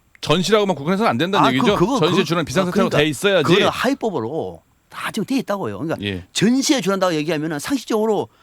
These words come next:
Speaker 1: 음.
Speaker 2: 남북, 남북과의 총격전이 있는 거지.
Speaker 1: 예.
Speaker 2: 어, 있는, 있는, 거 있는 것이고 그 구체적인 내용은 군 계엄 관련 법에 다 나와 있어요.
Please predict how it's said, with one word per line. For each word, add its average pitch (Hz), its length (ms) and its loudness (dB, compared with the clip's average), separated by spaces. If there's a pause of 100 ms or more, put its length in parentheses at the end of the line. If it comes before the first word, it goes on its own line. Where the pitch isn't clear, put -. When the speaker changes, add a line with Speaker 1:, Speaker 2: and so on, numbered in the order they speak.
(240)
Speaker 1:
음. - 80 -4
Speaker 2:
남북, 247 440 -2
남북과의 226 380 0
총격전이 254 440 4
있는 151 160 4
거지. 139 560 2 (200)
Speaker 1:
예. 101 260 0
Speaker 2:
어, 190 80 0
있는, 170 220 2
있는, 143 200 -2
거 165 140 2
있는 156 140 2
것이고 185 320 -2 (220)
그 202 120 -2
구체적인 202 680 -2
내용은 147 460 0 (420)
군 214 440 -2
계엄 175 280 2
관련 160 340 2
법에 156 260 0
다 - 240 -2
나와 147 160 2
있어요. 95 360 -4